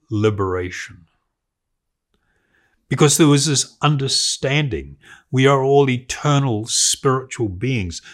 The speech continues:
This body is not who we are. We're temporary inhabitants. The human form of life was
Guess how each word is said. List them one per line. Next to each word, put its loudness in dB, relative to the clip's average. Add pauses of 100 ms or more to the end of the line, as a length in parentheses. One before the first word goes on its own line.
(160)
This 0
body 0
is -6
not -4
who -2
we -2
are. -2
We're -8 (360)
temporary 0
inhabitants. -8 (1040)
The 2
human 2
form -2
of 0
life -2
was -6